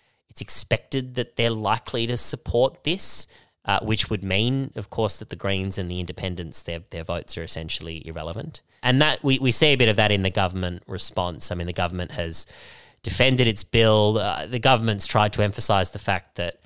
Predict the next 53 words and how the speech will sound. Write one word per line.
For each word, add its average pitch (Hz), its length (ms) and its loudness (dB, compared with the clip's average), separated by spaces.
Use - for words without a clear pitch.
by 92 80 4
putting 113 400 2
safeguards 98 720 2
around 98 320 2
this, 175 200 2
essentially, 113 380 2
you 98 60 -2
know, 92 100 -2
by, 104 240 0
by 101 140 2
legalizing 101 640 2
it 101 80 -4
with 95 100 -6
a 82 40 -12
permit 101 440 -4
system, 87 540 -6
you 95 120 -8
get 92 200 -2
greater 92 240 -2
control 87 500 -2
over 87 300 -6
it. 87 180 -10
You 101 160 -6
would 98 80 -4
also 104 320 0
get 92 180 -6
greater 95 280 -2
control 90 460 -2
over 90 180 -2
any 90 280 -6
other 92 200 0
countries 92 480 -4
who 98 100 -4
wanna 90 220 -6
try 87 240 -6
and 92 80 -6
do 98 120 -6
this 87 220 -8
in 92 60 -10
our 104 240 2
waters, 98 520 0
that 98 140 -6
this 107 160 2
would 101 100 4
actually, 95 340 0
t-, - 120 -2
Environment 107 640 2
Minister 98 260 -2
Tanya 95 240 -4
Plibersek 87 460 -4
says 90 200 -2
it's 85 140 -10
about 90 300 -6